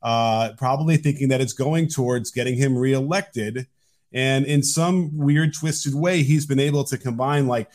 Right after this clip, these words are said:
"Well, I need that money to protect me in the courts, and that will then allow me to win," you know, sort of in a direct line. And that's just,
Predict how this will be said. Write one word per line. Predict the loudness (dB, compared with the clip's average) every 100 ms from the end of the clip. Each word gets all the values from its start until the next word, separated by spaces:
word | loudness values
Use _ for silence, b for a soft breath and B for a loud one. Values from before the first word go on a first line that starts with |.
| B
"Well, | 0 2
I | 4
need | 4 4 4 0 0
that | 0 2 0
money | -2 -2
to | -4
protect | -10 -6 -6 -2
me | -2 0
in | -2
the | -2
courts, | -6 -4 -2 -2 -2
and | -2
that | 0 -2
will | -2
then | 0 0 -2
allow | -4 -4 -2 0
me | 0 0
to | -2 -4
win," | -2 0 0 -2 -6 b -8
you | -4
know, | -2 -4
sort | -6 -6 -4
of | -4
in |
a | -6
direct | -4 -4 -4 -8 -4
line. | -2 0 0
And | 0 0
that's | -2 -4 -6
just, | -6 -6